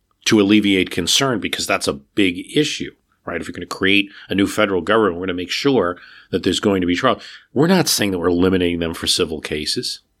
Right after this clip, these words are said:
just 'cause we didn't protect them. It's a silly argument. This Constitution, it has been further urged, is out of a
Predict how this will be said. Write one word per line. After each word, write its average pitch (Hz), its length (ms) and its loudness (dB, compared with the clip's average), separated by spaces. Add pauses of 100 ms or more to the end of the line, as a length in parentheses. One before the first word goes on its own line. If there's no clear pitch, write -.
(360)
just - 160 -2
'cause 90 140 2
we 98 80 6
didn't 90 200 0
protect 123 460 -6
them. - 160 -14 (320)
It's - 100 -6
a 113 60 2
silly 127 340 2
argument. 107 380 0 (1080)
This 170 140 4
Constitution, 147 760 2 (360)
it 113 80 4
has 110 100 2
been 107 140 0
further 123 360 4
urged, 113 520 2 (300)
is 123 260 0
out 131 160 4
of 113 100 2
a 113 160 2